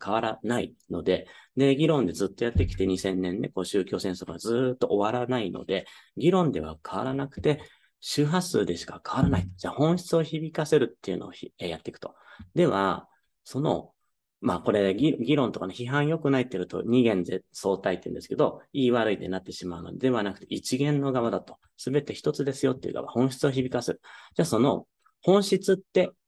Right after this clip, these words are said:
何かというとですね、私が非常にこう、お世話になっている、えー、比叡山にいらっしゃる堀澤祖門先生ですね。こちらのお坊様は、えー、福岡の、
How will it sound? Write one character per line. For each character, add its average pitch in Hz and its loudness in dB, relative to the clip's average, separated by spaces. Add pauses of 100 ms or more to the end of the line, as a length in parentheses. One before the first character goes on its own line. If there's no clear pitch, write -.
何 127 2
か 110 -2
と - -10 (240)
い 98 -2
う 92 4
と 98 0
で 85 -2
す - -8
ね、 82 -6 (300)
私 - 2
が 120 4
非 113 -4
常 131 4
に 135 2
こ 147 4
う、 - 0
お 131 4
世 127 -2
話 113 2
に 98 -4
な 87 -4
っ - -8
て - -10
い 78 -6
る、 117 2 (300)
え 85 -2
ー、 85 -6
比 101 -2
叡 98 -2
山 90 -4
に 85 -6
い - -6
ら 90 -4
っ 92 -8
し - -8
ゃ 95 -2
る - -6
堀 107 -4
澤 139 -2
祖 180 0
門 143 2
先 87 -2
生 - -4
で - -4
す - -2
ね。 139 2
こ 143 2
ち 143 -2
ら 139 4
の 135 2 (260)
お 131 -10
坊 131 2
様 113 0
は、 85 -4 (320)
え 87 0
ー、 - -
福 113 2
岡 90 -2
の、 127 0